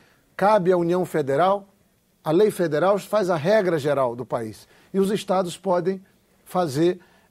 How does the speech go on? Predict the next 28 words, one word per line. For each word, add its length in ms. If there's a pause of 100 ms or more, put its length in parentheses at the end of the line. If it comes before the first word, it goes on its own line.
eh, 420
uma 300
complementação 920
dessa 220
legislação 640 (380)
a 100
partir 380
de 80
suas 200
características, 640
mas 120
não 160
pra 100
piorar 360
a 40
lei 180
geral. 320 (320)
Então, 240 (200)
o 80
mérito, 580 (360)
a 60
preocupação 640
do 40
senador 380
Luiz 200
Henrique 320
e 20
meu, 340